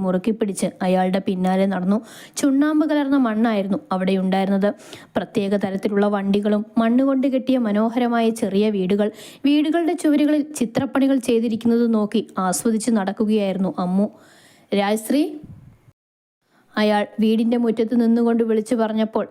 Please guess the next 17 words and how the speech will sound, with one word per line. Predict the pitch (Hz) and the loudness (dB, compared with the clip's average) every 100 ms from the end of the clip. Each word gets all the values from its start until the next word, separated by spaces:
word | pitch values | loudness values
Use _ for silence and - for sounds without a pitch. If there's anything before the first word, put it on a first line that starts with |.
| - | -6
സാരി | 214 185 202 | -6 -2 0
കൊണ്ട് | 208 220 | 2 0
ശിരസ് | 220 208 202 208 | 0 -2 -2 -2
മറച്ചൊരു | 226 220 214 214 214 | 0 -2 0 -2 -2
സുന്ദരിയായ | 214 202 214 226 220 220 | -2 0 0 2 0 0
ഒരു | 214 | -2
സ്ത്രീ | - 196 202 | -4 -2 -2
ഇറങ്ങി | 185 196 190 | 0 0 0
വന്നു. | 190 220 - - - _ 226 | 0 -2 -6 -20 -20 _ -2
"ഇവർ | 320 311 | 0 0
ആരാ?" | 240 233 - - - - | -2 -4 -10 -20 -20 -6
അജയെയും | 196 196 208 220 220 | -2 2 2 2 0
അമ്മുവിനെയും | 208 214 214 220 | 0 2 2 2
നോക്കിക്കൊണ്ട് | 214 202 226 214 196 | 2 0 -2 -2 0
അവർ | 196 196 | -2 -2
ചോദിച്ചു. | 180 185 - 220 - - - | -2 -2 -2 -4 -4 -12 -6
"അതൊക്കെ | 214 240 | -4 -2